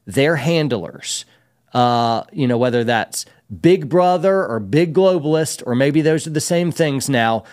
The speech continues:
have given them a gag order to not report on this. And I think they salute their puppet masters and don't cover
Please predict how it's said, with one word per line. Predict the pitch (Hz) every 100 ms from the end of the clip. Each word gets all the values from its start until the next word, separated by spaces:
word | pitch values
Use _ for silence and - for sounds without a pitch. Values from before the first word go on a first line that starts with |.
| - -
have | 123 113
given | 143 120 127
them | 120
a | 120
gag | 120 113 104
order | 98 101 101
to | - -
not | 107 127 151 151
report | 127 117 95
on | 90 85
this. | 80 - - - - _ _
And | -
I | 165 160
think | 165 143
they | 139
salute | 120 - 117 165 175
their | 131 107
puppet | - 202 214 180
masters | 208 202 - 214 202 190 - - _ _
and | 123 123 120 120 113 - 117
don't | 95 139 175 -
cover | - 175 175 104 90